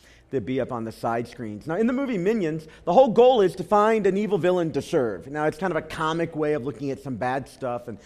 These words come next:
in a comedic way, it kind of moves the mo-, movie along towards some pretty good stuff, actually, and a couple things you can talk about. There's some violence and stuff in it, so if you're really young kids, you may wanna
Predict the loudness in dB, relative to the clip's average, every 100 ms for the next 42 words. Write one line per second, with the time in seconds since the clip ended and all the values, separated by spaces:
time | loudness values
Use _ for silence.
0 | -20 -20 -8 -6 -6 -6 -4 0 2 0
1 | -2 -4 -2 -4 -6 -6 -4 -4 -6 -6
2 | -6 -6 -6 -6 -4 -4 -4 -8 -8 -10
3 | -8 -12 -12 -18 -20 _ -6 -6 -4 4
4 | 4 4 -4 -8 -8 -8 -10 -10 -10 -8
5 | -6 -6 -8 -8 -8 -10 -10 -10 -14 -12
6 | -8 -8 -8 -6 -6 -6 -12 -20 -14 -12
7 | -8 -8 -8 -8 -8 -8 -10 -12 -12 -8
8 | -8 -8 -10 -10 -12 -12 -12 -4 -4 -2
9 | -4 -6 -6 -8 -6 -8 -8 -8